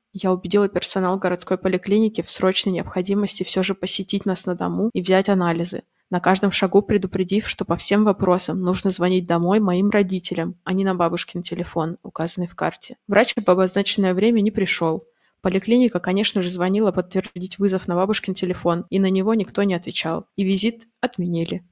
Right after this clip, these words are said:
Ждать следующей возможности нужно было месяц.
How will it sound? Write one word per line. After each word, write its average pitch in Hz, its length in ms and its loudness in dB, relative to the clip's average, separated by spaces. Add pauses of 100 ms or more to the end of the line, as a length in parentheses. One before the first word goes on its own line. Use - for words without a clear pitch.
(160)
Ждать 202 300 2
следующей 214 380 4
возможности 202 600 4
нужно 190 260 0
было 180 240 2
месяц. - 560 -4